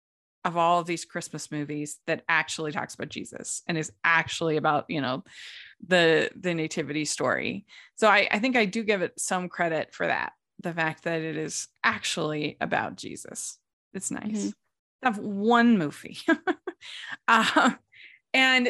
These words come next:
Speaker 1: there are nice moments and there are nice songs, but the songs I would say are very hit and miss.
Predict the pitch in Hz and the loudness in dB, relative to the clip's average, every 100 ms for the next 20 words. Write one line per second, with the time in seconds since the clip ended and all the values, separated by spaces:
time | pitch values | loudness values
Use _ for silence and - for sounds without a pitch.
0 | 240 311 302 370 330 - 302 302 170 170 | 2 4 4 2 -2 -4 -6 -4 -6 -6
1 | - 240 247 - 254 262 247 - 220 240 | -2 0 0 0 0 0 -2 -2 -2 -2
2 | 302 330 - - _ _ _ _ _ 214 | -2 -6 -10 -14 _ _ _ _ _ -8
3 | 196 220 208 - - - - - - - | 0 2 2 -2 -10 -12 -14 -20 -20 -6
4 | 220 254 311 311 262 233 240 202 185 - | -2 2 4 4 2 2 2 0 0 -8
5 | _ _ _ 170 202 202 190 180 175 - | _ _ _ -4 2 2 2 -2 -8 -10
6 | 78 - - - | -12 -12 -12 -12